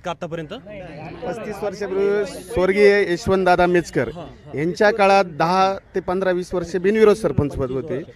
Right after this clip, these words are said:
Speaker 2: पंचवीस वर्षे विधिमान स्वर्गीय यशवंतदादा मेचकर यांच्या नेतृत्वाखाली ग्रामपंचायत बिनविरोध होत होती. त्यानंतर एक दोन वर्ष निव-, निवडणूक झाली आणि आता सर्व ग्रामस्थांनी, सर्व तरुण मित्रांनी,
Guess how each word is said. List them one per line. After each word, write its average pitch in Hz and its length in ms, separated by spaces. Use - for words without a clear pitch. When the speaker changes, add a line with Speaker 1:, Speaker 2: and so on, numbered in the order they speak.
Speaker 2:
पंचवीस 220 420
वर्षे 220 480
विधिमान 190 600
स्वर्गीय 175 400
यशवंतदादा 165 520
मेचकर 156 440
यांच्या 156 300
नेतृत्वाखाली 170 580
ग्रामपंचायत 156 580
बिनविरोध 185 420
होत 123 140
होती. 104 280
त्यानंतर 214 460
एक 180 480
दोन 190 200
वर्ष 202 280
निव-, 156 240
निवडणूक 185 460
झाली 156 340
आणि 226 160
आता 220 760
सर्व 214 420
ग्रामस्थांनी, 208 680
सर्व 196 260
तरुण 202 320
मित्रांनी, 196 680